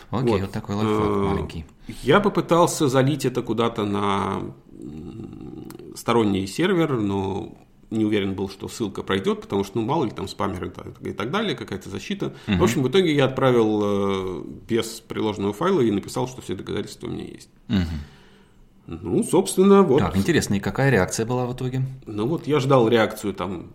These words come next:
Speaker 2: несколько дней, потом
Speaker 1: <laughs>
Speaker 2: неделю, потом две недели. Реакции никакой не дождался. И когда я уже фактически забыл про это, потому что у меня были случаи, когда я писал в государственные органы и не получал вообще никакого ответа,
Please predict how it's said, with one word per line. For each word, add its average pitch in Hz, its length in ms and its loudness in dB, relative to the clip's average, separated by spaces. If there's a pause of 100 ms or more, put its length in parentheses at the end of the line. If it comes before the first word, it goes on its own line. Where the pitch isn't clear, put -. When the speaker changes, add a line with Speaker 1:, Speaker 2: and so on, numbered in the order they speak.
(320)
Speaker 2:
несколько 131 520 4
дней, 147 300 2
потом - 200 8
Speaker 1:
<laughs> 107 220 4
Speaker 2:
неделю, 135 680 8
потом 107 360 2
две 117 220 4
недели. 151 520 6
Реакции 113 380 0
никакой 135 380 0
не 131 80 0
дождался. 117 580 -2 (480)
И - 60 -14
когда 139 180 6
я 139 80 8
уже 131 260 6
фактически 120 640 -2
забыл 113 320 2
про 143 180 0
это, 107 180 0
потому 101 180 -6
что - 160 -10
у - 20 -2
меня 120 100 0
были 123 200 2
случаи, 110 320 -6
когда 92 180 -6
я 95 60 -8
писал 95 340 -6
в 90 60 -6
государственные 95 480 -6
органы 92 320 -6
и 92 100 -6
не 95 140 -4
получал 101 320 -4
вообще 92 240 -6
никакого 80 420 -6
ответа, 196 380 -6